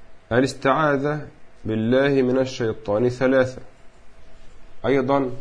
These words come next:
وأن يغير الجنب الذي كان نائمًا عليه، أو يقوم فيصلي. آخر حاجة ولا يحدث برؤياه،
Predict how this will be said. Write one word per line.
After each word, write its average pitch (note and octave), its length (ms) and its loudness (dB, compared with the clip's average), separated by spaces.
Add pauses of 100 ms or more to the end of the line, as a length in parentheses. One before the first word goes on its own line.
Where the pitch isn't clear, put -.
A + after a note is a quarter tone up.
(1400)
وأن C#3 320 4
يغير D3 540 4
الجنب B2 720 2 (320)
الذي A#2+ 420 2
كان B2+ 480 2
نائمًا B2+ 500 2
عليه، G#2+ 500 0 (3500)
أو D3+ 380 6 (400)
يقوم C3 560 2
فيصلي. B2+ 640 0 (1080)
آخر E3 300 4
حاجة C#3+ 480 0
ولا C#3+ 320 4
يحدث B2 760 0
برؤياه، B2 1080 2